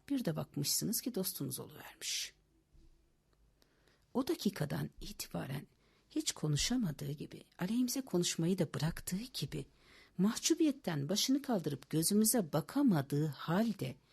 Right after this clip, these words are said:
biz bize olan tüm duygularının değiştiğini beden dilinde gördük. Bunu niye anlatıyoruz kardeşler? Bizim derdimiz hiç kimseyle değil. Biz kimseyi rahatsız etmeye çalışmıyoruz. Kimseye eziyet de etmiyoruz.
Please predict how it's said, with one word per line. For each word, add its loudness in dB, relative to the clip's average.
biz 2
bize 4
olan 4
tüm 4
duygularının 0
değiştiğini 0
beden -2
dilinde -10
gördük. -14
Bunu 10
niye 4
anlatıyoruz -2
kardeşler? -10
Bizim 4
derdimiz 2
hiç 2
kimseyle -2
değil. -14
Biz 6
kimseyi 8
rahatsız 10
etmeye 4
çalışmıyoruz. -2
Kimseye 4
eziyet 4
de -2
etmiyoruz. -4